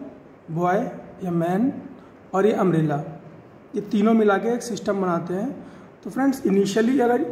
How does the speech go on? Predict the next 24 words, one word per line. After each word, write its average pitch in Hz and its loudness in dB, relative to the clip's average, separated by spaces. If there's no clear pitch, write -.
इस - -8
system 226 0
का 240 -2
angular 196 4
momentum 185 2
zero 170 2
है 190 -2
तो 214 -8
finally 196 2
भी 240 2
इस - -6
system 202 -2
का 233 -4
एंगुलर 196 2
momentum 190 2
zero 160 2
होना 147 0
चाहिए। 156 -8
यही 180 6
होता 208 2
है 196 -2
फ्रेंड्स 247 0
law 196 4
of 269 2